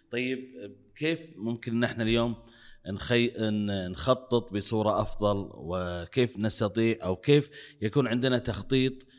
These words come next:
مناسب للنهوض في البلد، شيخ، بصورة عامة؟ أو ما هي التخطيطات والتشريعات اللي تعتقد أنها تحتاج تغيير أيضًا حتى نستطيع النهوض في البلد اليوم؟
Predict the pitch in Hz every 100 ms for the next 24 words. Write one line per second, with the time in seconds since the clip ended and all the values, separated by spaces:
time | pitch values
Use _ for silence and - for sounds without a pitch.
0 | _ - 107 117 117 110 117 98 95 95
1 | 101 92 110 107 104 107 95 92 110 98
2 | - 85 87 - 113 - 95 110 104 98
3 | 107 104 90 - - - - 95 107 127
4 | 127 131 127 120 - 101 98 104 - 107
5 | 101 110 107 113 - 131 131 123 131 139
6 | - - - - 110 120 123 110 139 123
7 | 123 - - 156 147 - 123 185 165 90
8 | 110 95 92 - - _ - 117 113 107
9 | - 98 101 92 92 85 98 90 90 82
10 | 82 76 76 67